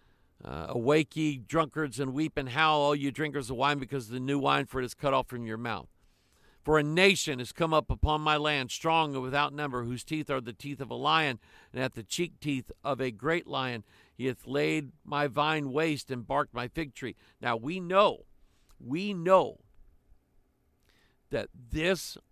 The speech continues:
army is, uh, it's not the New Apostolic Reformation. It's not. It, it, it is an army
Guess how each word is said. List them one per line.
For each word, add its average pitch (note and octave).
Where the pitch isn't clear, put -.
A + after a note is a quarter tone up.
army F3
is, C3
uh, A#2
it's -
not D#3+
the D3
New E3
Apostolic D3
Reformation. C3
It's -
not. B2
It, -
it, -
it B2
is C3
an B2+
army C#3+